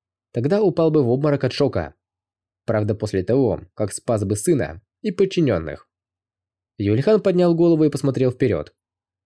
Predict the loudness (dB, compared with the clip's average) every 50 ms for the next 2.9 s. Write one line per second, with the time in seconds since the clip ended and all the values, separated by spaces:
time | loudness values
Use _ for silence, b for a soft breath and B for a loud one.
0 | _ _ -4 -4 -2 2 2 2 2 2 0 -2 0 2 2 4 4 4 2 2
1 | 2 2 2 0 0 -2 -2 -2 0 0 0 0 -2 -2 0 2 2 2 2 2
2 | 2 2 2 0 -2 -4 -2 -2 -2 0 0 2 2 0 0 -2 -6 -10